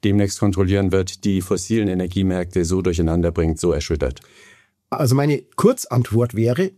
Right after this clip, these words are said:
Speaker 2: ja, aber nicht automatisch und nicht für alle erneuerbare Energienaktien gleichermaßen. Die jüngsten Energieschocks, die haben gezeigt, dass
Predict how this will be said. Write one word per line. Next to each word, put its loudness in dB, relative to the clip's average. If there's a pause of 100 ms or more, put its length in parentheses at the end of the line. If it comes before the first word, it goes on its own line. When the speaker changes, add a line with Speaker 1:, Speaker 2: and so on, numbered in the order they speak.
Speaker 2:
ja, 0 (140)
aber 0
nicht -2
automatisch 0
und 2
nicht -2
für -6
alle 2
erneuerbare 2
Energienaktien -2
gleichermaßen. -4 (640)
Die 2
jüngsten 2
Energieschocks, 0
die 0
haben 0
gezeigt, -4
dass -2